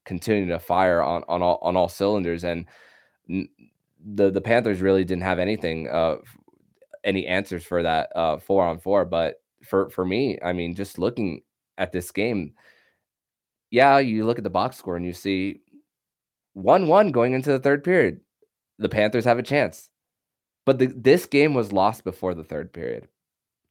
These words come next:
Four power play opportunities. Seven minutes and thirty-nine seconds of being up a man. In the, in the second period.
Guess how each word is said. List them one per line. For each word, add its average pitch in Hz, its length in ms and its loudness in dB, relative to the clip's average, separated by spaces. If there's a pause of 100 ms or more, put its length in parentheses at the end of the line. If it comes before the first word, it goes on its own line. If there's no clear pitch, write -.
(560)
Four 214 180 6
power 123 300 6
play 123 180 2
opportunities. 87 800 -4 (1080)
Seven 151 600 0
minutes 117 520 -4 (640)
and 95 240 -6
thirty-nine 107 600 0
seconds 73 760 -8 (1900)
of 92 480 2 (120)
being 113 260 2
up 104 140 0
a 95 40 -4
man. 80 360 -6 (800)
In 101 140 2
the, 98 200 -2
in 101 120 0
the 95 100 0
second 95 260 -2
period. 73 280 -4